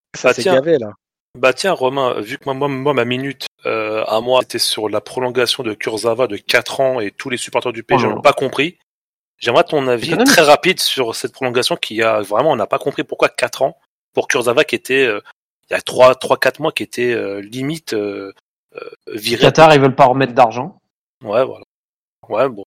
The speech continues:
Speaker 2: je m'en doutais un petit peu, c'était que, ouais, pour un latéral gauche, euh,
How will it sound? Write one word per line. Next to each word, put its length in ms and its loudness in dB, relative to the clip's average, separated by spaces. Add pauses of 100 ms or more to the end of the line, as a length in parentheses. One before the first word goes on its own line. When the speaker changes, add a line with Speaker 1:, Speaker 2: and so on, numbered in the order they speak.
(100)
Speaker 2:
je 60 -6
m'en 80 0
doutais 220 -2
un 80 2
petit 160 -8
peu, 160 -2
c'était 220 -6
que, 120 -6
ouais, 260 2
pour 240 0
un 80 0
latéral 380 0
gauche, 320 -6
euh, 220 -8